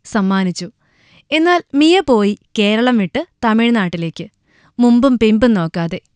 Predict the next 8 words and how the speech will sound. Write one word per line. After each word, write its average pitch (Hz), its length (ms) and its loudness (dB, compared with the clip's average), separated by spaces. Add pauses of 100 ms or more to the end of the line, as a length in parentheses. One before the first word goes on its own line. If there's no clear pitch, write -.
(460)
പോകേണ്ടെന്ന് 339 640 2
പറഞ്ഞതൊന്നും 226 560 0 (180)
താരം 214 300 -2
കേട്ടില്ല. 208 440 -4 (720)
"ഇവിടെ 294 320 0 (180)
രണ്ട് 320 300 2
സിനിമ 247 320 0
ചെയ്യുമ്പോൾ 196 500 -4